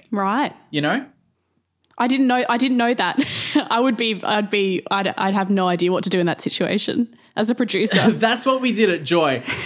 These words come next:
Speaker 2: You know, when, and the thing is, the other thing that you've got to remember is when you're creating radio for that, for your audience, you need to use language that your audience is familiar with, uses, and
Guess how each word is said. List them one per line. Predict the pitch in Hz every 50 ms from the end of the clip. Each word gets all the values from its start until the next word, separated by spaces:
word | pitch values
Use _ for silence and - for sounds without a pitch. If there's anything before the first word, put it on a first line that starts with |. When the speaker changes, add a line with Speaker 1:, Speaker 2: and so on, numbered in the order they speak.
| - - -
Speaker 2:
You | 160 156
know, | 156 151
when, | 143 156 160 - 120
and | 165 156 156 151 -
the | - 151
thing | - - 214 220 214
is, | 190 165 143 123 -
the | - 160
other | 165 175 175
thing | - 202 185 170 143
that | 143 147
you've | 151 143 139 123 -
got | 151 135
to | 131
remember | 131 131 131 131 131 127 127 120
is | 120 113
when | 123 139 139 156
you're | 160 143
creating | - - 147 135 131 131 135 131 127
radio | 120 117 123 131 131 127 123 123
for | 123 - 135
that, | 127 123 117 - -
for | - - 143 127
your | 127 120 123 120 113
audience, | 147 151 160 156 143 123 113 113 113 - - - - - _ -
you | 151 151
need | 160 170 175 170 -
to | - 165 151
use | 143 131 123 131 147 156 139 117
language | 117 123 151 160 143 123 120 120 113 117 - - - - - _ -
that | 135
your | 127 131 131 - -
audience | 139 147 156 156 143 131 127 123 113 - - - -
is | 151 135 127 -
familiar | 139 127 123 135 147 165 165 160
with, | 147 143 135 131 131 131 -
uses, | 139 127 135 147 151 170 160 139 131 131 127 127 120 - - -
and | 127 127 123 123 120 123 117 -